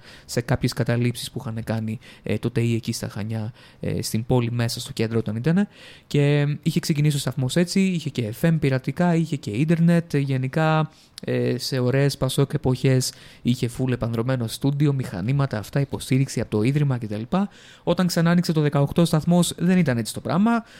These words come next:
Τελειώνουν τα λεφτά, τελειώνει και η αγάπη, οπότε από ένα σημείο και μετά χώθηκα και εγώ στο σταθμό. Προσπαθήσαμε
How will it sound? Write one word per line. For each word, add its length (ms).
Τελειώνουν 300
τα 100
λεφτά, 220
τελειώνει 260
και 120
η 20
αγάπη, 360
οπότε 400
από 160
ένα 100
σημείο 220
και 120
μετά 440
χώθηκα 380
και 80
εγώ 140
στο 80
σταθμό. 580
Προσπαθήσαμε 800